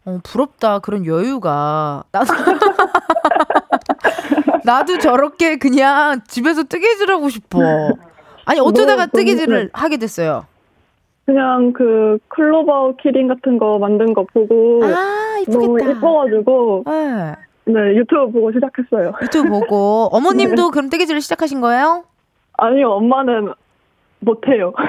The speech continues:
Speaker 2: <laughs>
Speaker 1: 아, 엄마는 못하시고.
Speaker 2: 네.
Speaker 1: 야, 유튜브에 되게 잘 나와 있나 봐요. 보통 저는 엄마가 옛날에 알려줬던 것 같은데.
Speaker 2: <laughs> 아우, 유튜브에 정말 많은 선생님이 있어가지고. <laughs>
Speaker 1: 많은 선생님이 있어서.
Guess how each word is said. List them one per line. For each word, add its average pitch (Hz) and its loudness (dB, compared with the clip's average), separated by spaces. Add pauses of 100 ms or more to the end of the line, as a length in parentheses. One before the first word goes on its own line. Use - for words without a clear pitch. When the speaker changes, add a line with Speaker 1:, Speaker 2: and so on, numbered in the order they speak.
(120)
Speaker 2:
<laughs> 311 0
Speaker 1:
아, 175 2
엄마는 185 2
못하시고. 165 -4 (260)
Speaker 2:
네. 254 0 (160)
Speaker 1:
야, 190 2
유튜브에 302 0
되게 262 -2
잘 165 -4
나와 302 2
있나 302 0
봐요. 254 2
보통 233 -6
저는 202 -2
엄마가 233 0
옛날에 240 0
알려줬던 247 0
것 220 0
같은데. 175 0
Speaker 2:
<laughs> - -20 (960)
아우, 247 2
유튜브에 254 0
정말 247 2
많은 233 0
선생님이 349 2
있어가지고. 339 -2
<laughs> - -6
Speaker 1:
많은 185 0
선생님이 233 -4
있어서. 170 -2